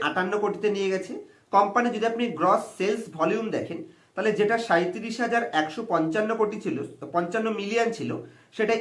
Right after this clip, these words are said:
ইনক্রিজ করে বিয়াল্লিশ হাজার একশো আশি মিলিয়নে নিয়ে গেছে। যদি আপনি কোম্পানির প্যাট, মানে প্রফিট আফটার ট্যাক্স দেখেন অ্যামাউন্ট হিসেবে, তাহলে যেটা প্রিভিয়াস ইয়ারে কুড়ি কোটি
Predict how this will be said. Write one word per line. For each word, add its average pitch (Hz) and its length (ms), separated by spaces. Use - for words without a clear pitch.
ইনক্রিজ 214 320
করে 220 120
বিয়াল্লিশ 214 460
হাজার 226 160
একশো 156 180
আশি - 240
মিলিয়নে 208 400
নিয়ে 208 160
গেছে। 202 180
যদি 185 180
আপনি 240 120
কোম্পানির 226 460
প্যাট, 180 180
মানে 185 120
প্রফিট 196 320
আফটার 220 360
ট্যাক্স 208 260
দেখেন 214 280
অ্যামাউন্ট 190 420
হিসেবে, 127 260
তাহলে 208 220
যেটা 214 120
প্রিভিয়াস 220 400
ইয়ারে 214 220
কুড়ি 247 240
কোটি 233 180